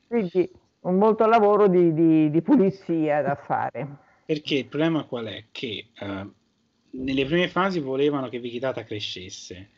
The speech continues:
Speaker 2: Siccome fare le cose a crescere lentamente ci vuole tempo, importare da Wikipedia è la cosa più semplice. L'import da Wikipedia in genere non è errato, cioè,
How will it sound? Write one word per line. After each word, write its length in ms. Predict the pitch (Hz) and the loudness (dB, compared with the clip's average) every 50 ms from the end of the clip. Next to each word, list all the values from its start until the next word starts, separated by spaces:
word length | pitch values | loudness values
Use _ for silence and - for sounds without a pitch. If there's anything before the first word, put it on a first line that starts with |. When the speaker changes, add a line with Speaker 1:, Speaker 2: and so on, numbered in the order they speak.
| _ _ _ | _ _ _
Speaker 2:
Siccome 420 | _ - - 117 - 147 139 123 110 | _ -20 -16 -10 -6 -4 -4 -4 -2
fare 180 | 113 131 117 | -2 -4 -2
le 100 | 113 113 | -2 -4
cose 260 | 104 - 127 117 120 117 | -4 -4 -6 -6 -6 -8
a 40 | |
crescere 400 | 107 - 113 110 110 - - 113 | -8 -6 -6 -6 -6 -6 -6 -8
lentamente 380 | 107 107 113 113 113 107 101 98 | -6 -6 -6 -6 -6 -6 -8 -10
ci 120 | - - | -12 -10
vuole 220 | 95 98 113 139 143 | -8 -6 -4 -4 -4
tempo, 360 | - 104 101 113 117 - 120 | -6 -8 -10 -10 -8 -8 -8
importare 520 | 110 107 104 120 113 - - 143 131 120 | -6 -6 -6 -8 -8 -6 -4 -2 -2 0
da 80 | 110 110 | -2 -2
Wikipedia 420 | 107 117 117 - - - 113 113 | -4 -6 -8 -8 -8 -6 -6 -6
è 40 | 117 | -6
la 100 | 113 104 | -6 -10
cosa 200 | 107 104 98 95 | -12 -12 -12 -12
più 140 | 98 - 110 | -12 -14 -16
semplice. 560 | - - - 104 95 98 98 - - - 110 - - - - - _ _ | -16 -12 -12 -10 -10 -12 -14 -16 -18 -18 -18 -20 -20 -20 -20 -20 _ _
L'import 400 | - 127 165 202 196 196 202 185 | -4 -2 -2 -2 -2 -2 -4 -2
da 120 | 160 170 170 | 0 0 0
Wikipedia 420 | 175 185 165 180 156 208 220 202 | 0 -2 -6 -4 -2 -2 0 0
in 80 | 170 151 | 0 0
genere 300 | 139 151 151 147 123 120 | 0 0 0 0 -2 -4
non 180 | 113 117 113 | -6 -6 -6
è 120 | 110 101 95 | -6 -8 -10
errato, 560 | 92 90 92 - - - - - - - _ _ _ | -12 -14 -16 -16 -16 -18 -18 -20 -20 -20 _ _ _
cioè, 160 | - 98 92 | -14 -14 -12